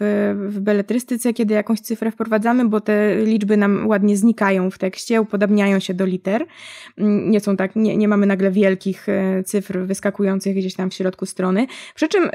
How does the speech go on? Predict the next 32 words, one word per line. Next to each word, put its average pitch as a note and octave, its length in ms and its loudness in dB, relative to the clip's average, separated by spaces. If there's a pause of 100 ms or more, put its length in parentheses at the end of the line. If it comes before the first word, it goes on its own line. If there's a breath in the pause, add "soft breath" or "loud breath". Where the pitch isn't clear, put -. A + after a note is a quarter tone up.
w - 60 -20
tym C4 180 2
czasopiśmie C4+ 540 0
były C4+ 220 2
też C4 160 -4
przepisy A3 460 -6
kulinarne. F#3 640 -2 (140)
No A#3 220 0
i F#4 200 2
por-, C#4+ 240 0
były B3+ 320 2
ułamki, A3+ 720 2
ułamki G#3 340 0
były F#3+ 140 -2
wprowadzane F#3+ 460 -4
z - 80 -10
kreskami B3 420 -2
ułamkowymi, A3+ 680 2 (280 loud breath)
e, A3 200 2
więc G#3+ 240 0
pojawiły G#3+ 460 2
się G#3 120 -2
indeksy G3 360 0
górne, C4 320 2
indeksy G3 340 -2
dolne C4+ 340 4
i G#3+ 140 -4
to A#3+ 120 0
było A3 300 2
zapisane G3+ 500 -2
cyframi G3+ 380 0
nautycznymi. G3 680 0